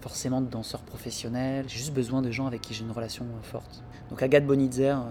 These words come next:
elle est actrice professionnelle, elle a un rapport à la danse déjà, elle a déjà un peu dansé. Mais on a fait tout un travail de redécouverte, elle a travaillé pendant trois mois sur la chorégraphie. Euh, Marika Rizzi, euh, qui est la chorégraphe de la deuxième partie, j'ai dansé avec elle.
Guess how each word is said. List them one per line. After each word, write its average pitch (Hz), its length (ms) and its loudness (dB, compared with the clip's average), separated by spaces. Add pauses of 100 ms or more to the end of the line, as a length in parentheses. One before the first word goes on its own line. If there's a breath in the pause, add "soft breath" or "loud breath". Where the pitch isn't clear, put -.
(200)
elle 120 140 -6
est 104 40 -4
actrice - 360 -8
professionnelle, 123 680 -4 (100)
elle 120 100 0
a 127 60 2
un 139 60 4
rapport 135 300 0
à 123 60 2
la 117 80 2
danse 127 300 -4
déjà, 110 200 -8 (100)
elle 135 60 -10
a 139 80 -12
déjà - 140 -8
un - 260 -12
peu 120 100 -4
dansé. 113 260 -8 (680 loud breath)
Mais 127 100 2
on 120 80 0
a 117 60 -2
fait 151 100 -4
tout - 180 -4
un 120 140 -2
travail 131 300 0
de 131 80 0
redécouverte, 117 760 -4
elle 131 80 -6
a 110 60 -4
travaillé 120 320 -2
pendant 117 160 -6
trois - 200 -6
mois 123 100 -2
sur 113 160 -8
la 113 60 -8
chorégraphie. 110 500 -10 (1000 loud breath)
Euh, 120 140 -4
Marika 147 360 2
Rizzi, 151 640 -4 (240)
euh, 120 80 -6
qui 120 100 -6
est 120 40 0
la 120 60 -2
chorégraphe 127 320 0
de 131 80 0
la 123 60 2
deuxième 123 280 -2
partie, - 400 -6 (360 loud breath)
j'ai 120 120 -2
dansé 147 340 2
avec 143 280 2
elle. 143 180 4